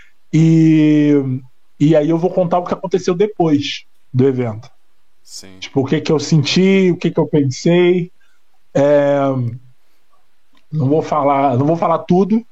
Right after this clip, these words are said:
Speaker 1: porque não dá pra falar tudo, são só cinco episódios. Mas eu vou contar um, como criador,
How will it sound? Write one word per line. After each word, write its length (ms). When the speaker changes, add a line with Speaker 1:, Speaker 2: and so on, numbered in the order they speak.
Speaker 1:
porque 220
não 100
dá 120
pra 120
falar 240
tudo, 280
são 160
só 300
cinco 400
episódios. 560
Mas 220
eu 80
vou 100
contar 320
um, 340
como 260
criador, 720